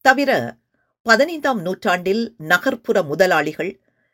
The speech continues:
நிலவுடைமை பிரபுக்களை விடவும் சமூகத்தில் மிகவும் தேவையான பிரிவாக உருவாகிவிட்டிருந்தனர்.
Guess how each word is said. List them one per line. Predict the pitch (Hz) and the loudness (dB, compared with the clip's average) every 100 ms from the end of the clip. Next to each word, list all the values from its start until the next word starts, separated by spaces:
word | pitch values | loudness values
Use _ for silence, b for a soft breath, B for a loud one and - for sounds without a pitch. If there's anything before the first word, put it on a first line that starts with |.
| - | -2
நிலவுடைமை | 208 269 285 247 226 214 | 2 4 2 0 0 -2
பிரபுக்களை | 196 185 196 - 180 165 | 0 -2 -2 -2 0 0
விடவும் | 147 170 175 180 117 226 _ | 0 0 0 -2 -6 -14 _
சமூகத்தில் | _ - 220 277 202 - 156 117 - - | _ 0 0 0 -2 -4 -6 -8 -14 -6
மிகவும் | 175 220 226 202 - | -4 0 0 -2 -2
தேவையான | 208 233 262 180 151 147 | 2 4 4 0 0 -4
பிரிவாக | 160 151 143 139 202 277 _ | -8 -4 -4 -2 -4 -6 _
உருவாகிவிட்டிருந்தனர். | 202 180 143 156 139 - 123 127 131 - | -4 0 -2 -2 -6 -8 -10 -10 -12 -12